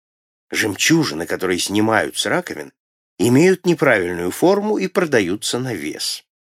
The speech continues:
Наконец, есть ещё низший сорт жемчуга — мелкие жемчужинки, известные под названием бисер.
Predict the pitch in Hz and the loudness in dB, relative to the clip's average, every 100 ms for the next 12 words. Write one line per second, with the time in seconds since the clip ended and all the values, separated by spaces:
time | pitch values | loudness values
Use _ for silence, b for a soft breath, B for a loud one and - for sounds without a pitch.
0 | _ _ _ _ - 120 120 143 202 - | _ _ _ _ -2 0 4 4 2 -2
1 | - _ - 135 175 - 175 - 202 190 | -10 _ 0 2 2 0 0 2 4 6
2 | 220 - - 104 - 101 76 80 90 73 | 6 4 0 0 0 -2 -4 -4 -4 -4
3 | - 76 78 - _ - 202 170 - 90 | -8 -8 -12 -18 _ 0 4 2 0 -8
4 | 80 95 - 226 214 214 - 113 104 185 | -6 -4 -2 -4 -4 -6 -2 -2 0 -2
5 | - 151 98 87 87 110 175 180 175 - | 0 -2 -4 -6 -4 -2 0 0 -2 -4
6 | _ - 143 107 - - - | _ -2 0 2 -2 -4 -12